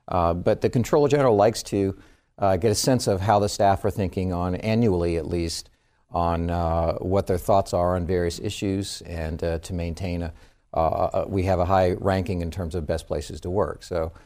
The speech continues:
uh, a lot of this is, is collecting all of that input from, uh, a variety of staff across our enterprise, and then sense making of it so that it gives him, uh, the ability to, to, to know what,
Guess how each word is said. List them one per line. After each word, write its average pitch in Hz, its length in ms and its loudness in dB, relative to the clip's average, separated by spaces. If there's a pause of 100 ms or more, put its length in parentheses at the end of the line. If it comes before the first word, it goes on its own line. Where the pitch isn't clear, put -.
(300)
uh, 85 160 2
a 95 40 2
lot 143 180 4
of 107 80 2
this 123 180 0
is, 90 300 -2
is 90 220 -6
collecting 107 580 2
all 107 320 4
of 107 80 4
that 92 260 2
input 110 440 0
from, 87 560 -4
uh, 85 340 0
a 90 60 -6
variety 101 440 2
of 92 80 -2
staff 85 400 -4
across 90 400 0
our 78 80 0
enterprise, 80 680 -4 (280)
and 110 140 0
then 117 100 4
sense 120 360 0
making 95 320 -2
of 98 200 2
it - 200 -8
so - 180 -4
that 82 160 -4
it 82 140 -6
gives 92 240 -2
him, 92 280 -2 (440)
uh, 82 640 0
the 95 300 -2
ability 90 420 0
to, 82 240 -2
to, 85 300 -6
to 85 300 -8
know 95 260 2
what, 85 240 -2